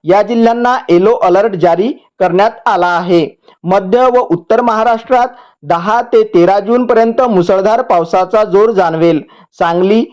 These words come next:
सोलापूर, छत्रपती संभाजीनगर, जालना, बीड, हिंगोली, नांदेड, लातूर, धाराशिव, अकोला, अमरावती, बुलढाणा, गडचिरोली, वर्धा, वाशिम, यवतमाळ असे अनेक जिल्हे यामध्ये येतात.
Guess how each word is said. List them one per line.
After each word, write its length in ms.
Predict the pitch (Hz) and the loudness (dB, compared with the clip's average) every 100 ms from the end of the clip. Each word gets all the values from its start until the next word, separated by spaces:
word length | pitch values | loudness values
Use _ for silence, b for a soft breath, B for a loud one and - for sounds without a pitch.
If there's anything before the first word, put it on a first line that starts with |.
| _ | _
सोलापूर, 580 | 175 175 180 190 214 226 - | 0 2 0 -2 -4 -2 -2
छत्रपती 600 | 180 190 196 226 240 240 | -2 -2 0 -2 -2 -2
संभाजीनगर, 880 | 233 170 175 196 214 226 226 240 254 247 B | -2 -2 -2 -2 0 0 2 2 0 -4 B
जालना, 520 | 143 170 180 202 226 240 | -2 0 0 0 -2 -2
बीड, 360 | 147 190 208 B B _ | -2 0 0 B B _
हिंगोली, 680 | 160 180 196 226 233 254 370 | 0 2 4 2 2 -4 -4
नांदेड, 500 | 160 165 185 190 220 | -4 -2 0 2 2
लातूर, 560 | 233 156 160 - 220 233 B _ - | 0 0 -2 -2 -2 -2 B _ -8
धाराशिव, 640 | 156 170 196 202 254 262 262 - | -2 0 -2 -2 -2 -2 -2 -4
अकोला, 520 | 170 175 196 208 220 220 | -4 0 0 2 0 -2
अमरावती, 720 | 180 165 180 185 190 220 233 b b - | -4 0 0 -2 -4 -6 -6 b b -4
बुलढाणा, 600 | 160 202 196 233 247 254 | 0 2 2 0 0 0
गडचिरोली, 760 | 180 170 165 208 208 214 254 | 0 -2 0 2 2 2 0
वर्धा, 480 | 214 170 170 185 202 202 B - | 2 0 0 -2 -4 -6 B -4
वाशिम, 460 | 160 160 - 220 240 _ | -2 -2 -2 -2 -2 _
यवतमाळ 560 | 156 165 180 180 208 220 B B | -2 0 0 -2 -2 -2 B B
असे 300 | 180 175 240 | -4 0 0
अनेक 340 | 254 185 214 240 | 2 0 0 0
जिल्हे 420 | 214 226 226 240 | 0 2 2 2
यामध्ये 520 | 190 175 175 160 - 190 | 0 0 -2 0 0 2
येतात. 340 | 175 170 156 | 0 0 -2